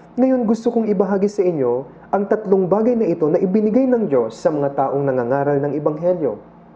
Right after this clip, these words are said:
Sabi ng Diyos dito, sa First Timothy chapter six, tignan na nga lang po natin.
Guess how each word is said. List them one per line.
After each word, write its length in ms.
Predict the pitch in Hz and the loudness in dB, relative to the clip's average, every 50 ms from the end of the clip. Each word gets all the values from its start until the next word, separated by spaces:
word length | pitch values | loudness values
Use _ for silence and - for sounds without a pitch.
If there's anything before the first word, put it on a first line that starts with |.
| - - - - - - - - - | -20 -20 -20 -20 -20 -20 -20 -14 -6
Sabi 480 | - 170 151 143 160 185 208 220 214 - - - - - | -4 -2 0 2 2 2 2 0 -4 -8 -14 -20 -8 -6
ng 140 | - 143 143 | -4 -2 0
Diyos 240 | 127 143 139 - - | 0 -2 -2 -2 -2
dito, 480 | 180 233 233 - 127 135 180 247 - - - - - - - - - - - - - - - - | -2 0 0 2 0 0 0 -4 -8 -12 -18 -20 -20 -20 -20 -20 -20 -20 -20 -20 -20 -20 -20 -10
sa 160 | - - 147 | -6 -6 0
First 320 | - - 262 285 285 - - - - - - - - - - - - - | 2 2 2 2 0 -6 -14 -20 -20 -20 -20 -20 -20 -20 -20 -6 -2 0
Timothy 480 | 226 233 254 247 - 156 160 196 247 233 - | 0 0 0 0 0 -2 -2 -2 -4 -6 -2
chapter 400 | - 180 170 175 - 170 160 165 | 0 0 0 2 2 0 0 0
six, 560 | 165 - - 143 131 185 - - - - - - - - - - - - - - - - - - - - | 0 -4 -2 -2 -2 -2 -4 -10 -20 -20 -20 -20 -20 -20 -20 -20 -20 -20 -20 -20 -20 -20 -20 -16 -8 -4
tignan 240 | 143 147 160 175 | -2 0 0 0
na 80 | 170 170 | 0 0
nga 160 | 160 160 143 | 0 0 0
lang 160 | 143 143 143 | 0 0 0
po 80 | 139 123 | -2 -2
natin. 400 | 120 113 110 113 143 175 233 - | -2 -4 -4 -4 -6 -6 -8 -12